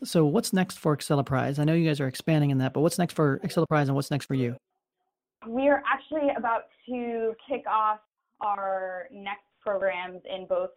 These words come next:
Speaker 2: San Francisco and New York in June, which is super exciting. So that'll be our eleventh program that we're running out of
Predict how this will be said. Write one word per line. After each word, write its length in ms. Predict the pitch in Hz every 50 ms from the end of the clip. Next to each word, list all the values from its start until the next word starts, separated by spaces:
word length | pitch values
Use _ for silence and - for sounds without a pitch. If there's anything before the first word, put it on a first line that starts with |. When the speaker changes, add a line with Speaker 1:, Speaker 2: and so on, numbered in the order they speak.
| _
Speaker 2:
San 180 | - 196 180 185
Francisco 720 | - 180 180 180 _ - 180 - _ - 190 185 185 180 - -
and 260 | - 185 185 185 185
New 120 | 175 175 175
York 440 | 175 170 170 170 175 175 175 175 - - - _
in 600 | 202 180 180 175 175 175 170 170 170 170 160 151 160 160
June, 480 | 185 185 180 170 170 170 180 220 247 - - _ _ _ _ -
which 100 | 208 -
is 80 | -
super 200 | - 196 - 190
exciting. 500 | 185 - - 180 170 170 175 175 175 175 -
So 80 | - 185
that'll 300 | 185 180 175 180 175 175
be 260 | 175 175 180 180 175 - - _ _ _ _ -
our 240 | - 175 170 - -
eleventh 520 | - 196 202 208 214 214 208 233 226 220 -
program 440 | _ - 214 202 190 202 208 196 196
that 100 | 190 175 -
we're 160 | 170 190 175
running 300 | 180 175 175 175 180 175 175
out 80 | 180 180
of 80 | 175